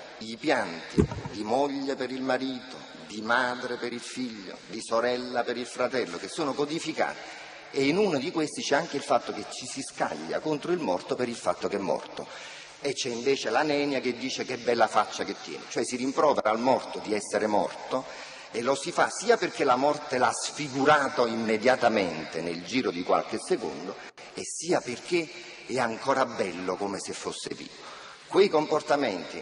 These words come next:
non sono né più e né meno che una riproposizione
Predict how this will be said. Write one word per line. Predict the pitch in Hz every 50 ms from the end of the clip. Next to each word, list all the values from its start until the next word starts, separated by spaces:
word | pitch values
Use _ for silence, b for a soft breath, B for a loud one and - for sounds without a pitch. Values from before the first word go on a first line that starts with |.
| - -
non | - 101 117 127 123
sono | - - 110 92 82 73 69 - -
né | 90 92 92
più | - - 139 147 143 - -
e | - 92
né | 90 95 101
meno | 120 147 151 151 143 135 127 - - - -
che | - 160 165 165 - B B B B B B B B B B B - - -
una | - 170 185 175 143 120 107
riproposizione | 117 151 185 185 - 180 180 151 127 143 151 147 - 156 143 - - - 202 180 120 92 82 80 71